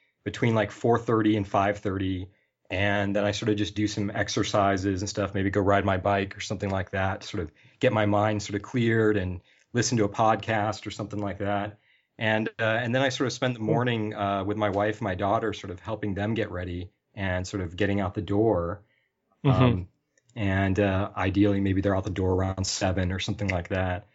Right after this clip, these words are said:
Speaker 1: And then I sort of get myself together and, uh, hopefully sort of get started working at about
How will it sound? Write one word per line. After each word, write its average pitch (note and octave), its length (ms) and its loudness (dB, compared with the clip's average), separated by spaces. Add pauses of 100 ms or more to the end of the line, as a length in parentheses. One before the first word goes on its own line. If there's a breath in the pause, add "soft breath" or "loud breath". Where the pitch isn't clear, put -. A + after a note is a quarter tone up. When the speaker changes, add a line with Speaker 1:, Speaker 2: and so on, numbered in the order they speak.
(280 soft breath)
Speaker 1:
And F#2+ 300 0
then G#2 180 4
I G2 80 2
sort G2+ 180 -2
of F#2 60 0
get G#2 140 0
myself A#2+ 580 2
together C3+ 640 4
and, A#2+ 420 -2
uh, A#2 340 -2 (180)
hopefully C#3 380 0
sort B2+ 160 -2
of A2 40 -2
get A#2 120 -2
started A#2 320 2
working A2 460 0
at G#2 60 -2
about G2+ 340 -2